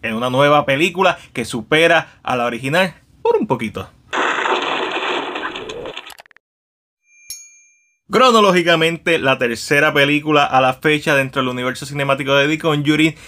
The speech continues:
y la novena película en estrenar de este universo, donde la hermana Irene tiene que investigar unas muertes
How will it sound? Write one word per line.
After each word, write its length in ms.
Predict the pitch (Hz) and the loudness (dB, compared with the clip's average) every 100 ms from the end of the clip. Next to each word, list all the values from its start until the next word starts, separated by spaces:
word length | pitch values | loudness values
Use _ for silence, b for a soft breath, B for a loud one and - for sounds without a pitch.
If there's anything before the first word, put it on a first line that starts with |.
| B - | B 0
y 320 | 196 220 - - | 4 2 0 -10
la 240 | 117 127 123 | -2 0 2
novena 600 | 120 123 151 165 160 151 | 0 0 0 0 0 0
película 460 | 135 139 151 156 | -4 -4 0 2
en 80 | 139 | 2
estrenar 520 | 127 127 117 123 143 | 0 -4 -4 -2 -2
de 160 | 127 120 | -2 -2
este 200 | 127 147 | -2 -2
universo, 720 | 151 151 147 139 - 143 - _ _ | 0 2 2 0 -2 -4 -4 _ _
donde 280 | 143 160 165 | 0 2 4
la 80 | 160 | 2
hermana 340 | 147 180 190 | 2 0 0
Irene 260 | 165 135 113 | 0 -2 -2
tiene 180 | 139 | -4
que 60 | 151 | -2
investigar 440 | 165 165 180 185 | -2 -4 -2 -2
unas 260 | 180 175 160 | 0 -2 -2
muertes 340 | 202 196 196 | -4 -2 -4